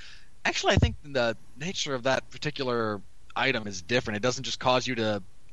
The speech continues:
lose your stuff and zero out. It actually, like, eliminates the avatar, and you have to start completely from scratch.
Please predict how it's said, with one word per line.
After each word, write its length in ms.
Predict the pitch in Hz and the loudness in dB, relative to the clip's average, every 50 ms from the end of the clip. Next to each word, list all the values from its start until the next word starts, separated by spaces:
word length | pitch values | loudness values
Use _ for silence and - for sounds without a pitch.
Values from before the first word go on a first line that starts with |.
| - - | -12 -10
lose 380 | 110 113 123 123 123 120 104 | -4 -2 0 0 0 0 -2
your 100 | 104 98 | -2 -2
stuff 420 | - - - - 131 131 131 - - | -2 -2 2 4 4 4 4 4 0
and 120 | 113 110 | -6 -4
zero 380 | 101 113 120 117 113 107 104 110 | -2 -2 0 2 2 2 4 4
out. 200 | 117 113 104 95 | 4 4 4 2
It 140 | 98 95 - | -2 -4 -2
actually, 460 | 95 113 117 113 - - 120 120 113 | 0 2 2 2 2 -2 -2 -2 -2
like, 160 | 104 104 104 - - - - - - - - - - 123 | -2 -2 -4 -4 -10 -14 -14 -12 -12 -12 -12 -10 -4 -2
eliminates 600 | 127 123 123 123 123 123 120 120 117 113 - - | 0 2 4 2 2 2 2 2 2 2 2 0
the 140 | 113 110 | 2 4
avatar, 320 | 113 113 117 113 - 104 104 | 4 4 2 2 0 -2 -4
and 80 | 104 | -2
you 40 | 110 | -2
have 80 | 107 - | -4 -4
to 60 | - | -4
start 280 | - - 123 117 110 - | -2 0 0 0 0 -2
completely 600 | 107 98 - - - 120 127 127 110 110 117 107 | -8 -8 -8 -6 0 2 2 2 2 2 0 0
from 180 | - 101 92 | -2 -4 -8
scratch. 680 | 92 - - - 110 110 104 87 80 - - - - | -6 -6 -4 -2 0 2 2 2 2 0 -2 -4 -4